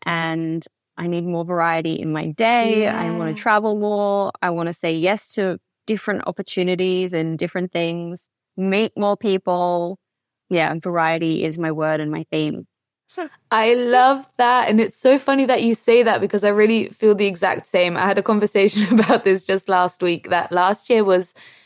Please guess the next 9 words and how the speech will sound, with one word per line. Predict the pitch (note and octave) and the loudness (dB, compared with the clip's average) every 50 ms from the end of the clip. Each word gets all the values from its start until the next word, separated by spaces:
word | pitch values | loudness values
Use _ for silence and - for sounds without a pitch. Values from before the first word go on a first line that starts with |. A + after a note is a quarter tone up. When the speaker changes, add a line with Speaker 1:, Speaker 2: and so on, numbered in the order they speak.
| _ _ _ - | _ _ _ 0
Speaker 2:
it, | - A3 G3 G#3 | 0 2 4 4
it | G#3+ | 6
was | G3+ G#3 F3+ | 6 4 4
needed, | G3 G3 F#3+ F#3+ G3 G#3 - D4+ G4 A#4 A#4 A#4 - _ _ _ _ _ _ _ _ _ _ _ _ _ _ - | 4 0 2 2 0 2 0 2 4 4 2 2 -2 _ _ _ _ _ _ _ _ _ _ _ _ _ _ -12
this | - A3 G#3+ G3+ B3+ B3+ B3 - - - | -6 -6 0 4 4 4 4 2 -2 -2
year | B3 A3 A#3+ A#3+ A#3+ A#3+ | 0 4 4 6 6 6
of | A#3+ A#3 G#3 | 4 2 2
recuperation | B3+ B3 A3 - B3+ A#3 - - A#3 A3+ A3+ A3+ A#3 A3+ - - B3 A#3 A3+ A3+ A3 - | 0 -2 0 0 -2 -4 0 2 4 4 6 4 4 2 0 0 2 2 2 2 0 -2
and | - G#3 G#3 G#3 G#3 G#3+ G#3 G#3 G#3 G#3 | -4 -2 -2 0 0 0 0 -2 -2 -4